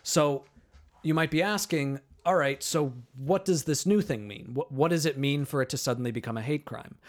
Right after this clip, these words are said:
Well, what that means is that now it's not only a state case, it's not only with the state of Georgia, it's also a federal case.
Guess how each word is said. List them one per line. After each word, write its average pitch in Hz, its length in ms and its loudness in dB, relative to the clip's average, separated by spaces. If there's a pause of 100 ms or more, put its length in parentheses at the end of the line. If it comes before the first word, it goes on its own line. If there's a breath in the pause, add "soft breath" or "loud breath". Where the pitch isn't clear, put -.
(240 loud breath)
Well, 156 120 6
what 214 180 2
that 151 200 4
means 156 640 2 (320 soft breath)
is 165 220 4
that 160 160 0
now 185 480 4
it's 156 200 0
not 214 160 4
only 226 240 4
a 139 60 2
state - 420 0
case, 107 320 -4
it's 127 140 -2
not 196 160 4
only 196 240 4
with 165 160 2
the 143 100 0
state 165 260 2
of 131 60 0
Georgia, 127 560 0 (500 soft breath)
it's - 220 2 (120)
also 117 800 4 (120)
a 156 120 2
federal 220 420 4
case. - 460 -10